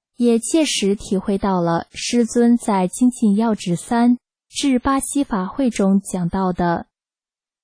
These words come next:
要想做好救度众生的事，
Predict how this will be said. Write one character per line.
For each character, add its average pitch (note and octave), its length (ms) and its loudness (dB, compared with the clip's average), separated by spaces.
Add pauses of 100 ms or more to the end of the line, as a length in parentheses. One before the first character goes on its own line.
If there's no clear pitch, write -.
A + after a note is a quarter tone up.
(880)
要 A3+ 200 4
想 F#3 380 0
做 A#3 220 0
好 E3+ 320 -2
救 G#3+ 240 0
度 G#3 160 0
众 A#3+ 200 2
生 C#4 260 0
的 G3+ 160 0
事， - 360 -2